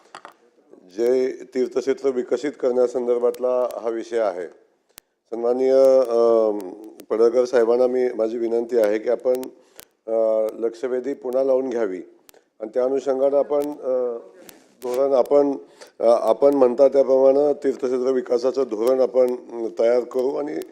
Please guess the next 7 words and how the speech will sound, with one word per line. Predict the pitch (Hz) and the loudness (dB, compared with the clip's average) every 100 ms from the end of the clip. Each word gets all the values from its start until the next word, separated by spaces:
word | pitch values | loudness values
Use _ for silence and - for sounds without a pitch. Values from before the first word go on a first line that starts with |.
| - - _ _ | -18 -20 _ _
त्याला | 120 131 135 | -2 4 4
देवभूमीच्या | 123 127 127 123 123 127 | 4 2 2 -2 -2 -4
स्वरूपात | 123 113 123 117 | -4 -4 -4 -4
विकसित | 120 117 117 - | -4 -6 -8 -8
करण्याचा | 123 110 113 | -8 -6 -6
प्रयत्न | 131 156 135 107 | -4 -4 -4 -8
करू. | 87 73 | -10 -14